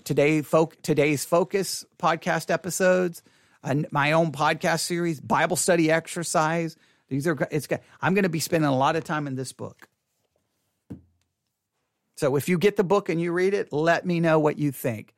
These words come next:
newsif at yahoo dot com.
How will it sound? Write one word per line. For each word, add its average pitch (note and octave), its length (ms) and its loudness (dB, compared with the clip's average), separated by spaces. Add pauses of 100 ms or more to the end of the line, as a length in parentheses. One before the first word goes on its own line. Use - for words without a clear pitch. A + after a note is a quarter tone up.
(300)
newsif D3 1120 -2
at G#2+ 120 -8
yahoo A#2 280 -2
dot G#2 260 -6
com. A2 440 -8